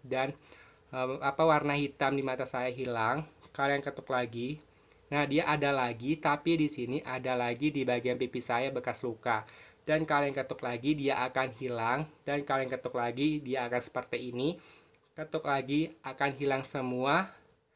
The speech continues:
Nah, dan kembali lagi seperti awal. Jadi itu selera kalian ingin seperti apa. Dan kalian juga bisa ketuk di bagian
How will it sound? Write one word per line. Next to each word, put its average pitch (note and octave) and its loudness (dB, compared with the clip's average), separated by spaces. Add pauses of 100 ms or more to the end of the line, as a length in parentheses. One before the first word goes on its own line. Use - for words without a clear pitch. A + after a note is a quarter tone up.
(800)
Nah, D3 2
dan D3 2
kembali C3+ 2
lagi C3 2
seperti C3+ -2
awal. A#2+ 0
Jadi C#3 0
itu D3 0
selera C3 -2
kalian B2+ 0
ingin B2+ -4
seperti - -6
apa. A#2 -4 (480)
Dan E3 2
kalian E3 4
juga D3+ 2
bisa C#3+ -2
ketuk D3 -2
di C#3+ -4
bagian B2+ 2